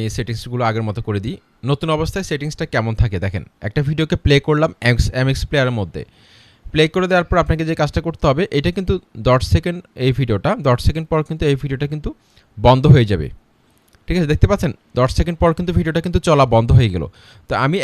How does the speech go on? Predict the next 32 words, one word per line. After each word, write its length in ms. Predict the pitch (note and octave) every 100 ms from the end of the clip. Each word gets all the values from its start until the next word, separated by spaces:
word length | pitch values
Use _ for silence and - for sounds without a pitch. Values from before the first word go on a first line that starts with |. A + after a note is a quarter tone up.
| C#3+
এমন 100 | D#3+
একটা 120 | F#3 -
সিস্টেম 220 | F#3 G3 F3+
করে 120 | F#3+ F#3
দেবো 100 | G3 E3+
যাতে 140 | C3 D3+
করে 100 | F3+ D3
ভিডিওটা 300 | D3 D3+ G3 F3+ - _ _ _ _ -
কন্টিনিউ 380 | C#3+ C#3 F3 F#3 G3+
চলতে 240 | F3+ - D#3
থাকে, 220 | C#3 A2+ D#2 _ _ - G#2
যতক্ষণ 420 | C3+ D#3+ - F#3
না 40 | E3
আমি 80 | E3+ D#3
বন্ধ 140 | D3 A#2 -
করছি 260 | E3 - B3+ - _ _ -
ততক্ষণ 280 | A2 B2 C#3
এটা 100 | C#3 -
চলতে 180 | C#3 B2+ D#3+
থাকবে, 160 | D#3+ D#3+
আমার 120 | B2 G#2
লাইভের 260 | G#2+ C3 C#3
মধ্যে 200 | C#3 A#3+ _ _ _ G#2
ওয়াচ 180 | A2 -
টাইমটা 180 | C3 C3
যাতে 120 | C3 B2
কাউন্ট 200 | G2 F#2 A2+
হয়। 120 | D2+ _ _ - _ _ -
সেই 180 | - F3 F#3
কাজটা 220 | D3+ - -
কীভাবে 240 | D3+ B2+ B2
করবেন? 240 | A2 F2